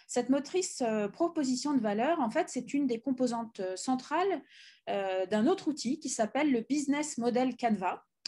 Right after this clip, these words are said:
dont d'ailleurs, euh, il sera question lors du quatrième séminaire, euh,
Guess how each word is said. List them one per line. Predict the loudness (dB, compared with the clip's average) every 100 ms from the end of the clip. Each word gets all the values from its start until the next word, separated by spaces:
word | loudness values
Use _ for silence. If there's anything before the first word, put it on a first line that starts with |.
| -10
dont | -6 -4 -6 -6
d'ailleurs, | -4 0 0 0
euh, | -4 -6
il | -8
sera | -8 -6 -6
question | -6 -6 -4 -2
lors | -2 -4
du | -6
quatrième | -6 -2 -2 0
séminaire, | -2 0 2 4 4 0 -2
euh, | -8